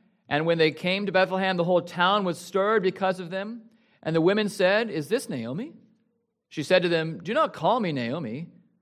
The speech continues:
Call me Mara, for the Almighty has dealt very bitterly with me.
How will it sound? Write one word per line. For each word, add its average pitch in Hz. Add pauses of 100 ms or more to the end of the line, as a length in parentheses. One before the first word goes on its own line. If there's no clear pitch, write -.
(120)
Call 220
me 220
Mara, 120 (440)
for 151
the 160
Almighty 202
has 151
dealt 160
very 202
bitterly 160
with 98
me. 92